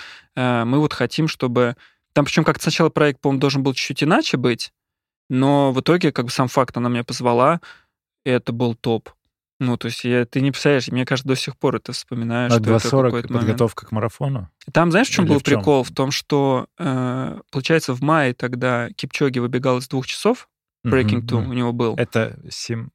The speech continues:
Speaker 2: какой, восемнадцатый?
Speaker 1: Э, семнадцатый.
Speaker 2: Семнадцатый.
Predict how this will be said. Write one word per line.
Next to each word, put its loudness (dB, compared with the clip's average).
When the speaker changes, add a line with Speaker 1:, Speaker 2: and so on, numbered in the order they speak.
Speaker 2:
какой, -10
восемнадцатый? -10
Speaker 1:
Э, -4
семнадцатый. -2
Speaker 2:
Семнадцатый. -6